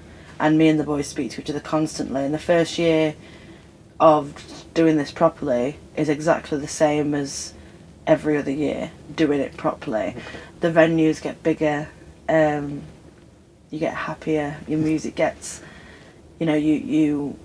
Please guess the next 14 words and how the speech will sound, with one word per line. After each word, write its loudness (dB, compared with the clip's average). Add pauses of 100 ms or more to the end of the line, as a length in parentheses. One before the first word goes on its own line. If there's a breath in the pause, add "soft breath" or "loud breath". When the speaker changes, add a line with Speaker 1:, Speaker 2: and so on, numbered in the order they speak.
(120)
Speaker 1:
you -12
get -6
better 2
as -2
an 0
artist, 0
you -4
learn 2
more. -2 (520 loud breath)
But 6
initially, 0
the -2
work 0
is -10